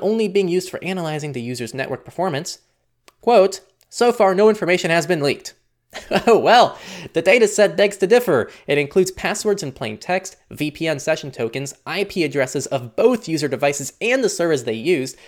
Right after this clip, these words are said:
connection timestamps, geotags, device and O S information, and U R Ls for domains of injected ads inside of free users' browsers. It's not super anonymous, if you ask me. Now, for our V P N reviews, uh,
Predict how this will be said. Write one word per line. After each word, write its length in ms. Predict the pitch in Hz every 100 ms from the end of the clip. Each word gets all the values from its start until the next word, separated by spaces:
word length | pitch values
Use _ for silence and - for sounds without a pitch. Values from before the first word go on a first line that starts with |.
| _
connection 340 | - 165 175 160
timestamps, 540 | - 151 - 151 143 - _
geotags, 640 | - 139 143 139 139 139 - _ -
device 380 | 110 131 151
and 100 | 127 -
O 120 | 123
S 160 | 127 -
information, 520 | 120 120 120 - 117
and 300 | 151 180 156
U 100 | 139
R 180 | 143 123
Ls 240 | 117 113 - _ _
for 280 | - 190 185
domains 440 | 160 151 131 123
of 140 | 123 131
injected 520 | 127 - 107 - - -
ads 380 | 143 131 135 - _ _
inside 420 | 156 151 143 127
of 100 | 131
free 240 | - 120 113
users' 360 | 107 104 104
browsers. 580 | - 117 131 110 85 - - _ _ _ _ _ _
It's 140 | -
not 160 | - -
super 380 | - 165 170 156
anonymous, 480 | 147 147 123 107
if 160 | 98 -
you 80 | 117
ask 260 | 104 -
me. 280 | 113 110 - _ -
Now, 200 | 120 113
for 180 | -
our 120 | 147 170
V 120 | 180
P 100 | 180
N 80 | 170
reviews, 440 | 160 160 147 - -
uh, 240 | 113 104